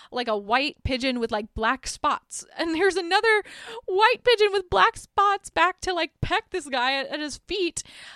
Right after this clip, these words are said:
until he inevitably falls to his death. And he falls onto the horn,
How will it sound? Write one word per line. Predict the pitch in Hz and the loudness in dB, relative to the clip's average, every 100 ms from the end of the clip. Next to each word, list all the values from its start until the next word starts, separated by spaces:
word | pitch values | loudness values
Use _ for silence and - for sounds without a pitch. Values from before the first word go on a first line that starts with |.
| - | -4
until | 294 320 330 339 311 349 330 | -2 0 2 6 8 6 2
he | - 320 | -2 0
inevitably | 294 294 294 269 285 | 2 0 -2 -2 -4
falls | - 254 240 240 240 - - _ _ - | 0 2 2 0 -4 -10 -16 _ _ -12
to | 262 | -8
his | 220 | -8
death. | 196 170 185 - - | -8 -10 -12 -14 -8
And | 220 | -4
he | 233 | -2
falls | 254 302 294 285 - | 2 4 6 4 0
onto | 262 349 427 - 349 339 330 277 | 2 2 0 -2 0 0 -2 -4
the | 285 | -6
horn, | 254 262 196 208 | -4 -4 -4 -6